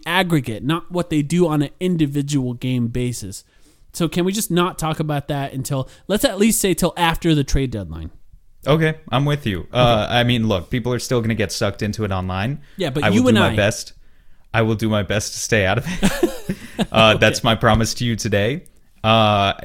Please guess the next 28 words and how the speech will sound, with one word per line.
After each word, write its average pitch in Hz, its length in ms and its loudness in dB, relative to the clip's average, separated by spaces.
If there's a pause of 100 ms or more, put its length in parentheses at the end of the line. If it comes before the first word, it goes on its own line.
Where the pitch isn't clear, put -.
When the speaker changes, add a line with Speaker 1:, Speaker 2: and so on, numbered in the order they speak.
Speaker 2:
do 117 120 -4
you 123 100 2
want 117 460 2
to - 180 -2
ask 107 360 0
me 110 200 0
any 101 160 0
more 101 300 -2
leading 98 300 -4
questions 101 460 -4
about 95 300 -2
his 92 200 -6
game 95 260 -4
today? 98 420 -4
Speaker 1:
No, 240 140 4
Speaker 2:
Or 269 60 4
Speaker 1:
no, 285 80 6
no. 240 100 4
Speaker 2:
should 165 80 2
I 190 40 4
Speaker 1:
We, 214 60 2
Speaker 2:
just - 240 -8
Speaker 1:
like, 208 180 0
I 214 140 4
th-, - 140 -2
I 233 60 2
actually 247 220 0
thought 185 300 0